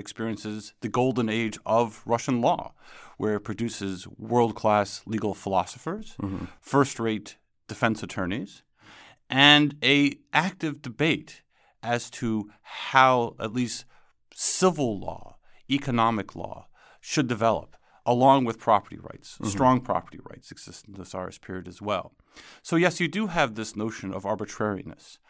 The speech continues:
Speaker 1: um, but that is found by a distinctive feature of the autocratic period, which is transferred to both to the Soviet and the Soviet period.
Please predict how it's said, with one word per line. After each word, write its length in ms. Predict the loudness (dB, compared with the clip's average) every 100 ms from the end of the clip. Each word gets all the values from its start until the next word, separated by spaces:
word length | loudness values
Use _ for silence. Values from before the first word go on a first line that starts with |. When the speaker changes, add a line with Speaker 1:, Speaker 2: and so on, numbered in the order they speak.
| -20 -20 -2
Speaker 1:
um, 380 | 6 6 6 2 -10 _ -4 -2
but 120 | 2
that 240 | 4 2 0
is 220 | -6 -6
found 460 | -4 2 4 6 4 0 _ _ 0
by 240 | 2 2 0 -2
a 40 | -4
distinctive 560 | -4 -2 -2 -2 -6 -4
feature 380 | -2 -2 -4 -4 0 0
of 340 | -2 -8 -20 _ _ -8
the 160 | -8 -6 2
autocratic 580 | 4 4 0 -2 -4 -10
period, 400 | -10 -8 -10 -12 -20 -20 _
which 240 | -4 -2 -2
is 140 | -4
transferred 540 | 4 4 4 2 -2 -2
to 80 |
both 200 | 0 0 0
to 100 | -6
the 160 | -4 -2
Soviet 240 | -2 -2
and 120 | -6
the 120 | -6 -4
Soviet 280 | -4 -6 -10
period. 340 | -14 -16 -18